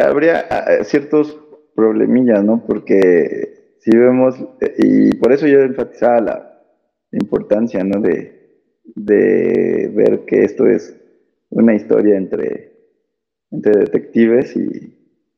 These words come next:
y, y es un juego de, de novela negra, entonces, de, de policías y ladrones, básicamente.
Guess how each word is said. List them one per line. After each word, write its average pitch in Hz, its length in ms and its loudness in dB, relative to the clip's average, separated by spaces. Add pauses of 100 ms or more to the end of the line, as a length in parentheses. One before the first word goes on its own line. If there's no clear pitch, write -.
(880)
y, - 80 -6 (260)
y - 500 0
es 123 140 -2
un 147 80 0
juego 127 380 2
de, 92 160 -2
de 107 140 0
novela 113 360 0
negra, 110 380 0
entonces, 110 520 -4
de, - 300 -2
de 110 80 0
policías 107 540 -2
y 123 80 -2
ladrones, 104 640 -2
básicamente. 117 800 -4